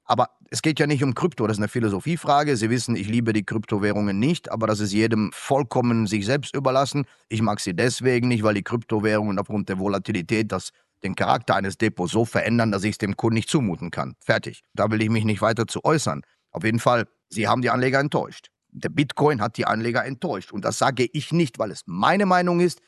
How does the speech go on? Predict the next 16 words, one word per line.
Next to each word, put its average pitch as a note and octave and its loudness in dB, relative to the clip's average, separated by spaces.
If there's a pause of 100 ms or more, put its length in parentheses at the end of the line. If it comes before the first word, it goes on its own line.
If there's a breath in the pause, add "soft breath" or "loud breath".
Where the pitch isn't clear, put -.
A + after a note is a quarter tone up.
(140)
sondern B2 -2
das A#2+ -4
ist A2+ -6
die B2 -2
Meinung, A#2+ 0
die A#2+ -6
ich, - -10 (340)
die A#2+ -4
ich - -8
zig, - 0
zig, - -2
zig, F3+ -4
zigfach - -2
von D3 0
meinen C#3 2
Kunden C3+ 2